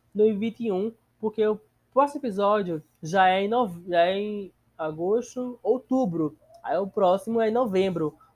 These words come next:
Novembro acaba esse podcast aqui, esse episódio bônus, que é esse episódio especial que vocês estão tendo de quinzena em quinzena. Tô falando muito, vai acabar o tempo. E,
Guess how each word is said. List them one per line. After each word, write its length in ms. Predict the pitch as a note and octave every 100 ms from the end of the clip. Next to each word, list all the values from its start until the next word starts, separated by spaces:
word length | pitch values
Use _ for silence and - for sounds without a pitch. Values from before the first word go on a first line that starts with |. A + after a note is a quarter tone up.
| -
Novembro 560 | G3+ G3+ G3 A3 F3+
acaba 560 | - A#3 - A3+ G#3 F#3
esse 160 | E3+ -
podcast 760 | D#3+ D#3 - D3+ D3+ D#3 A3
aqui, 300 | G3+ F#3+ E3+
esse 180 | E3+ F#3
episódio 460 | A3 F3+ E3 F#3
bônus, 580 | F#3+ E3 D#3+ E3+ A3+ - _ _ _ _
que 200 | - C4+
é 200 | G#3 G#3
esse 100 | A3
episódio 220 | - A3
especial 640 | G#3+ G#3+ A3 F3 E3 A#3 - _ _
que 140 | _ B3+
vocês 320 | C4+ D4 C4
estão 220 | D4 C4+
tendo 440 | A3 G3 G#3 C#4+ - _ _
de 100 | G#3
quinzena 300 | B3 A#3+ A#3+
em 40 |
quinzena. 580 | B3 D#4+ C#4+ B3 E3+ C#3+ - _ _
Tô 80 | G#3
falando 320 | G#3 G3+ A3+
muito, 480 | A#3+ A3 G3 F3+ E3
vai 80 | E3
acabar 220 | E3+ F3
o 40 |
tempo. 480 | G#3 G3+ F#3 D#3+ D3 - _ _ _ - _ - _
E, 600 | A#3 C4 E4 F#4 D4 G#3+